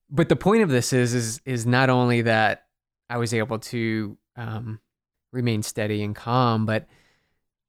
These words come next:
I really came to the realization that this whole thing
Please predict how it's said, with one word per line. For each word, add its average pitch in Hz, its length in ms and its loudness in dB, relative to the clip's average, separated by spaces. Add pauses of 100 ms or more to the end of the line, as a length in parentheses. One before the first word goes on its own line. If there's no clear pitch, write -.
(120)
I 123 140 -4
really 123 840 2 (1700)
came 131 220 -2
to 123 100 -4
the 117 100 -2
realization 117 880 0
that 107 380 -4
this 120 260 -8
whole 123 340 -6
thing 120 560 -4